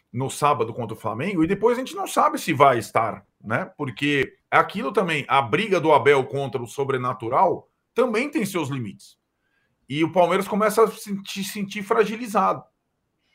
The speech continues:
E acho que essa, essa partida é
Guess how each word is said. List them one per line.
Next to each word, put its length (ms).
E 180
acho 240
que 100
essa, 460
essa 240
partida 340
é 200